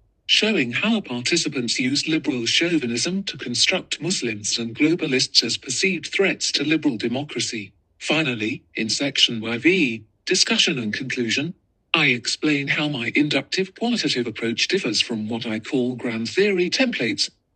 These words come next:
which depend on neat taxonomies that idealize liberalism,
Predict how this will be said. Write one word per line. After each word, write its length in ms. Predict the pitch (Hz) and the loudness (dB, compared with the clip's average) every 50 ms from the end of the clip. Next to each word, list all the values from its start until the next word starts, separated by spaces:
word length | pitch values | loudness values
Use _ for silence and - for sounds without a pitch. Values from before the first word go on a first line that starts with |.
| _ _ - | _ _ 2
which 200 | - 147 - - | 2 4 4 4
depend 460 | - 143 - - - 233 208 165 117 | 2 0 -4 0 0 0 0 0 -2
on 160 | 113 113 113 | -4 -4 -2
neat 240 | 113 120 123 117 - | 0 -2 -2 -2 -4
taxonomies 760 | - - 247 277 - - - 240 240 202 165 123 117 107 - | -4 -2 0 0 2 2 2 2 2 2 2 0 -2 -2 -4
that 140 | - 113 107 | -4 -4 -4
idealize 600 | 113 117 - 139 139 131 123 117 117 113 113 135 | -4 -2 0 0 0 0 0 -4 -4 -4 0 2
liberalism, 680 | 156 190 185 - 135 117 117 110 - 113 104 101 107 | 2 2 2 0 -2 0 2 0 0 0 -2 -6 -8